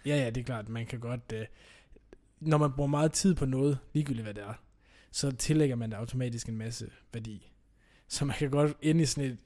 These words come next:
sådan total rabbit hole, hvor man bare sådan, man smider tid efter et eller andet,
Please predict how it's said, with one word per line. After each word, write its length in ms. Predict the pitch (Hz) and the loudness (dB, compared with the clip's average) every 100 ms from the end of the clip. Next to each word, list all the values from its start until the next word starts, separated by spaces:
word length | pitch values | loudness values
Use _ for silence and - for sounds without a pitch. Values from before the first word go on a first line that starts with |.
| _ _ _ _ _ | _ _ _ _ _
sådan 440 | 139 - 135 120 113 | -10 -4 -4 -4 -8
total 420 | 131 123 143 127 | -10 -4 -2 -2
rabbit 320 | 123 131 123 | -2 -2 -2
hole, 240 | 120 107 | -6 -6
hvor 100 | 107 | -10
man 200 | 113 110 | -8 -8
bare 160 | 113 120 | -6 -4
sådan, 160 | - 113 - - - | -6 -8 -16 -20 -12
man 140 | 127 | -8
smider 580 | 123 - - 170 220 165 | -2 -2 0 4 6 6
tid 340 | 123 - 175 135 | 4 2 2 2
efter 200 | 131 139 | 0 0
et 40 | |
eller 160 | 135 135 | 2 2
andet, 180 | 151 | 2